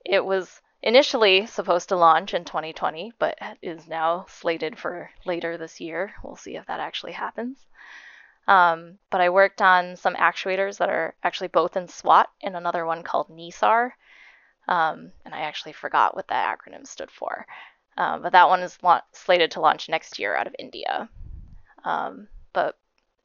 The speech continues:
basically, it's the same actuator that is used in both of these.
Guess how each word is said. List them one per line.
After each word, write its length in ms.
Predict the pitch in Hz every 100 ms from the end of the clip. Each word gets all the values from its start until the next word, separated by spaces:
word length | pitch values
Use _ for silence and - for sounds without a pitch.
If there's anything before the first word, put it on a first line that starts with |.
| _
basically, 360 | 233 233 226 202
it's 240 | 160 -
the 100 | 190
same 260 | - 240 247
actuator 540 | 180 170 - 185 202
that 100 | 202
is 240 | 175 160 170
used 360 | 170 175 170
in 200 | - 160
both 260 | - - -
of 100 | 208
these. 340 | 233 269 269